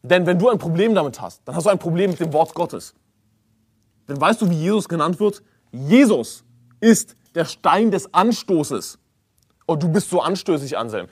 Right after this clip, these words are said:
Deine Predigten sind so anstößig. Du weißt was? Jesus ist der Stein des Anstoßes. Jesus eckt an. Jesus beleidigt. Beziehungsweise andersherum,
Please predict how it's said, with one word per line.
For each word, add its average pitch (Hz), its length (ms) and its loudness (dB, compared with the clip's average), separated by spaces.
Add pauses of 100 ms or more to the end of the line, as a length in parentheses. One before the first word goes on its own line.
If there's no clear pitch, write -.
(100)
Deine 180 220 2
Predigten 175 380 0
sind 170 140 -4
so 160 120 -2
anstößig. 139 420 -4 (160)
Du 175 60 2
weißt 202 140 4
was? 214 140 2 (160)
Jesus 247 380 6
ist 220 160 -2
der 208 100 2
Stein 202 280 2
des 185 100 0
Anstoßes. 180 720 0 (600)
Jesus 247 340 6
eckt 202 320 0
an. 147 280 0 (640)
Jesus 240 320 4
beleidigt. 196 720 2 (1900)
Beziehungsweise 196 560 2
andersherum, 196 480 2